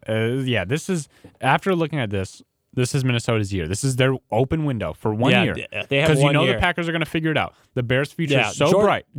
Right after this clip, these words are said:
Speaker 2: th-, this is Jordan Love's te-, give Jordan Love the wheel and then just kinda pray
Speaker 1: Mm-hmm.
Speaker 2: kinda
Speaker 1: And,
Speaker 2: thing.
Speaker 1: well, they're gonna lose Devontae.
Speaker 2: Yeah,
Speaker 1: Like,
Speaker 2: and no
Speaker 1: who, who do you
Speaker 2: Devontae.
Speaker 1: even
Speaker 2: So
Speaker 1: throw to?
Speaker 2: Exactly.
Speaker 1: So,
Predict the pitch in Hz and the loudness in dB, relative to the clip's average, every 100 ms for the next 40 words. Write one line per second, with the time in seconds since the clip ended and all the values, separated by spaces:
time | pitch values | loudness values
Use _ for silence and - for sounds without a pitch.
0 | 123 214 170 240 240 151 180 208 196 175 | -2 0 0 -2 -2 0 2 2 0 0
1 | 175 151 - 180 151 143 165 175 175 180 | 0 -2 -2 -2 -2 -2 -2 0 0 0
2 | 170 160 147 143 143 156 175 175 131 139 | 0 0 0 0 2 2 0 -4 -6 -2
3 | 139 139 131 127 - 135 117 - 139 131 | 0 0 0 -2 -2 -2 -2 -2 0 2
4 | 143 165 - 120 117 156 160 147 170 135 | 0 -4 -6 -2 2 2 2 2 2 0
5 | 123 117 110 107 113 113 110 107 120 - | -2 0 -2 -2 -2 -2 -2 -2 -2 -4
6 | 98 - _ _ - 127 143 117 127 131 | -8 -10 _ _ -4 2 4 2 2 2
7 | 175 123 151 185 196 170 156 - 139 135 | 2 2 2 2 0 0 -2 0 2 2
8 | 208 - 90 73 - _ - 120 117 127 | 0 -4 -6 -6 -12 _ -12 -8 -2 -2
9 | 101 - - - - _ - 156 147 139 | -2 -8 -18 -20 -20 _ 0 2 4 0